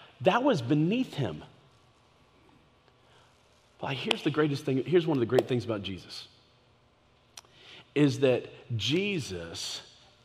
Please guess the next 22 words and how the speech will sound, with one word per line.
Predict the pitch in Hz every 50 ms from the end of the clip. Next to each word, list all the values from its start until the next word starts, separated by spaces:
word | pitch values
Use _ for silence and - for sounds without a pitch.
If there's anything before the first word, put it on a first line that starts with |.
| _ _ _ _ -
elevated | 147 160 180 185 180 147 120 107 110 98 98 98 107 101 98 95 95 - -
the | 107 104
status | 101 - - - - 135 127 131 135 139 147 143 139 - - -
of | - 117 110 104
women | 107 98 90 90 85 82 87 98 101 - _ _ _ _ _ _ -
in | 120 113 107
a | 101
day | 98 95 113 113 127 131
and | 120 110
age | 92 92 92 92 92 98 - - - - - -
when | 113 110 110
women | 110 110 107 110 107
had | 101 95 104 92 87 90
no | 92 92
status. | - - - 76 73 73 - - - - - - - _ _ _ _ _ _ _ _ _ _ _ _ _ _ _ _ _ _ _ _ _ -
And | - 117
I | 110
love | 113 120 123 127 131 139 143 147 131 107
that | 107 95 92
about | 87 82 82 76 76 73
him, | 73 - - - _ _ _ _ _ _ _ _ _ _ _ _
because | - 127 123 143 117 107 -